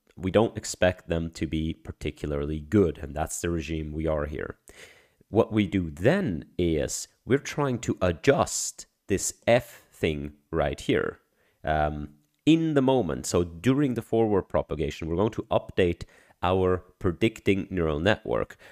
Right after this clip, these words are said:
by this neutral loss. So we're gonna do an update, uh, a temporary update to the weights of the F network. Uh,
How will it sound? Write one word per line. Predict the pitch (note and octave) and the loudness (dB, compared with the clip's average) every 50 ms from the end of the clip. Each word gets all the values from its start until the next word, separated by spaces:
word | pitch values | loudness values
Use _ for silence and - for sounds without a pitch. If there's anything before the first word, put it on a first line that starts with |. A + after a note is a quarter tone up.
| - _ _ | -20 _ _
by | - F2 F2+ F#2+ G2 G#2 G#2+ G#2 - | 6 8 8 8 8 6 4 2 2
this | F2 E2+ E2 - - - - | 0 -2 -2 -4 -8 -12 -10
neutral | - D#2+ E2 E2+ F#2 F2+ - - E2+ B1+ | -8 -4 0 0 0 0 0 -2 -4 -2
loss. | G1+ - - | -4 -4 -4
So | - - | -4 -2
we're | E2 F2 F2 | -2 0 0
gonna | - G#2+ A2+ A#2 | -2 -2 -2 -2
do | G#2 G2 G#2+ A2 A2 - | -2 -4 -4 -4 -2 -2
an | F2+ F2 - - _ - | -4 -4 -4 -4 _ -4
update, | A2 - - - - D#2 C#2 F2 A#2 - - - - _ _ _ _ _ _ - | -4 -4 -6 -4 0 0 0 0 0 -4 -8 -16 -16 _ _ _ _ _ _ -6
uh, | - D2+ D2+ D2+ D2 D2+ - - _ _ - | -4 -2 0 0 -2 -2 -4 -8 _ _ -8
a | - | -8
temporary | D#2+ - - - - C3+ C3+ D3 C#3+ - B2 A2+ A2 G2+ G2+ G2 | -8 -8 -8 -2 0 0 0 0 0 2 2 4 4 4 2 4
update | - - F#2 - - - - D2 D2 D2 - | 4 4 2 2 0 -2 -2 -2 -2 -4 -6
to | - - | -6 -6
the | D#2 D#2+ | -4 0
weights | D2 F#2+ F#2+ C#2+ C2 C#2 - - - - - _ - | 2 2 4 2 2 -2 -6 -8 -10 -10 -8 _ -2
of | D#2 D2 C#2+ | -2 -2 -2
the | D#2 D#2 - - | -4 -4 0 2
F | E2 E2+ D#2+ - - | 2 0 0 -2 -6
network. | D2+ C2+ - - - C2+ B1+ - - - - - - - - - _ - | -8 -8 -6 -6 -4 -4 -4 -4 -6 -12 -20 -20 -20 -20 -20 -20 _ -6
Uh, | - D2+ D2 D2+ D#2 | -4 -4 -2 -4 -4